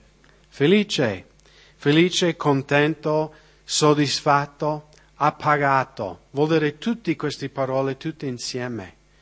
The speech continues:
C'è una completa appagamento, soddisfazione, felicità, pace, tranquillità. Questo è la parola beato. A volte noi pensiamo beato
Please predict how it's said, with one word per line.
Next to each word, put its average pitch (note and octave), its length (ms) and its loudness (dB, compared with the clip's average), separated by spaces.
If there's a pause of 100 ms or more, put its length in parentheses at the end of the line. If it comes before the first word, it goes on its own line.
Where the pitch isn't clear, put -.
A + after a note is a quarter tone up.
(320)
C'è D#3 180 0
una D#3 200 2
completa F#3 920 -2 (800)
appagamento, C#3 920 -6
soddisfazione, C3+ 1080 -4
felicità, C3 720 -6
pace, C3+ 540 -6
tranquillità. B2 800 -8
Questo A3+ 420 -2
è B2 40 -2
la A#2 100 -4
parola A#2 360 -4
beato. G#2 600 -8 (340)
A B2+ 80 -6
volte D#3+ 280 6
noi D#3 160 0
pensiamo C#3 420 -2
beato D3 800 0